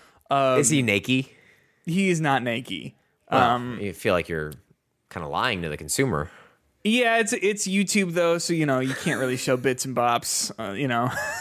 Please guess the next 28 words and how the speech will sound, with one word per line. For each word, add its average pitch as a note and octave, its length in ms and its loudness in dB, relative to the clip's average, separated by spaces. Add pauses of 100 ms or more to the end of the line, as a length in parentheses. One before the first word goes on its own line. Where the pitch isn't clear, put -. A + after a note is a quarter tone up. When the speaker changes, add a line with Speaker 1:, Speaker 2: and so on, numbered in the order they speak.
(120)
Speaker 1:
<laughs> - 440 -18
too D3+ 200 4
much. C3 400 -2 (460)
Um, C#3 580 0 (320)
but G#3 100 2
he's, C4 220 2
he's, A#3+ 260 0
he's A3+ 280 -2
fantastic. F3+ 640 0
He's E3 220 0
really, D#3 240 2
really C3+ 160 2
great. C3 240 2
He's F3 120 2
got F#3+ 140 0
an F3 80 -4
excellent E3+ 420 -2
video C#3 460 2 (320)
on, C3 320 0
um, F#2+ 560 -2 (400)
Rockstar D#3+ 420 2
Game D3+ 160 2
Design C#3 380 2
and A#2+ 140 -8
Naughty C3+ 260 2
Dog D#3+ 200 2
Game D#3+ 140 2
Design, D#3 400 0